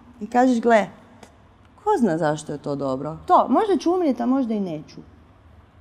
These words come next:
To je Išvara Pranidana zapravo. Nema stresa. Ili je stres kraći, ili je stres manji. E. Em, također, što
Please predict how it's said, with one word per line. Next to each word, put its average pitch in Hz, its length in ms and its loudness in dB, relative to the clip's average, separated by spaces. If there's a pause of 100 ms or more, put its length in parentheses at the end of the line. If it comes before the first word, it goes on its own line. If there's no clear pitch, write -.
(580)
To 214 120 2
je 202 80 4
Išvara 151 300 -4
Pranidana 135 680 -10
zapravo. 160 560 -12 (880)
Nema 277 340 2
stresa. 214 520 -6 (440)
Ili 311 200 4
je 269 120 6
stres 262 320 0
kraći, 196 440 0
ili 226 180 2
je 208 80 0
stres 185 420 -6
manji. 135 600 0 (420)
E. 80 120 -6 (840)
Em, 180 440 6 (1080)
također, 277 460 6
što - 120 2